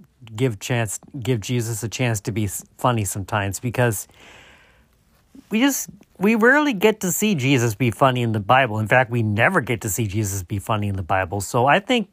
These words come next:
giving him a chance to show his humility and his warmth, warm personality is a good i-, is a good way to get him to be liked by the audience. And like I said, I really like the way that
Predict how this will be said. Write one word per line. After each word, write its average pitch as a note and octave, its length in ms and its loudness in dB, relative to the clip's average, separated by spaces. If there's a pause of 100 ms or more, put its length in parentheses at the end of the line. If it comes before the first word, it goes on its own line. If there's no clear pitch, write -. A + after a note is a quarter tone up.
(140)
giving D#3 320 2
him C3 120 0
a A2+ 40 -8
chance C#3+ 340 -2
to B2+ 60 -4
show C#3 300 2
his B2 160 0
humility A#2+ 640 0
and G#2 160 -2
his G2 260 -6 (1200)
warmth, B2+ 420 0 (180)
warm C3+ 280 2
personality A#2 760 2
is G#2+ 140 0
a C3 80 -2
good C#3+ 300 2
i-, C3 180 2
is F3+ 180 2
a G#3 40 2
good A#3 160 2
way F3+ 180 2
to B2+ 160 -2
get A#2+ 280 4
him B2+ 300 -4 (140)
to B2 100 -4
be A#2 200 -2
liked A2 340 0
by F#2+ 140 -2
the G2 140 -4
audience. F#2+ 520 -4 (800)
And G#3 200 4
like F3+ 200 4
I D#3 80 4
said, C3+ 260 0
I B2+ 60 4
really C3 240 2
like A#2+ 260 0
the A#2+ 80 -4
way A2 220 -2
that G2 260 -6